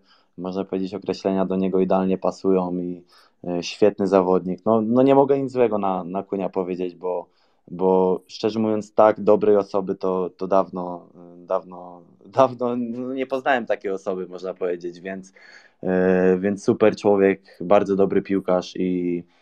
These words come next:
e, tak jak mówię, no, z Kuniem mamy świetny kontakt, więc, e, no więc,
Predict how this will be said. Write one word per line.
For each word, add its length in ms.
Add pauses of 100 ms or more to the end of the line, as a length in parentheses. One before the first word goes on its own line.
(220)
e, 440
tak 160
jak 140
mówię, 220
no, 120
z 100
Kuniem 260
mamy 240
świetny 360
kontakt, 580 (540)
więc, 480
e, 60 (920)
no 220
więc, 320